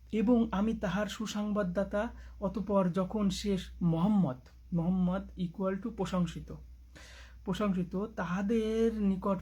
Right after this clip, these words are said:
প্রকাশ্য দলিল আল কোরআন সহ আসিল, তখন তাহারা বলিল, 'ইহা স্পষ্ট জাদু।'" মানে মোহাম্মদ সাল্লাল্লাহু আলাইহি ওয়াসাল্লাম যখন আল কোরআন নিয়ে আসলো,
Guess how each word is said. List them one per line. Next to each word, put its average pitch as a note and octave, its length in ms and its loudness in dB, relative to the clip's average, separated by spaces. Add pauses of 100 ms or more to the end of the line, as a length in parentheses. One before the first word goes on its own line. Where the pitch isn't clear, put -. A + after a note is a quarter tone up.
প্রকাশ্য A3+ 420 -4
দলিল F#3+ 460 0 (280)
আল F3 240 -2
কোরআন A3+ 340 0
সহ F3+ 420 0 (440)
আসিল, F#3 440 0
তখন F#3 420 0
তাহারা G3 320 0
বলিল, F3+ 360 2 (360)
'ইহা F3+ 360 0 (340)
স্পষ্ট A3+ 440 -6
জাদু।'" D3 360 -2 (340)
মানে F3+ 120 4
মোহাম্মদ F#3+ 300 4
সাল্লাল্লাহু A#3 300 0
আলাইহি A#3 160 2
ওয়াসাল্লাম A#3+ 280 -2
যখন F#3 160 -4
আল G3+ 40 -4
কোরআন G3+ 220 0
নিয়ে G3+ 200 4
আসলো, F3 360 -2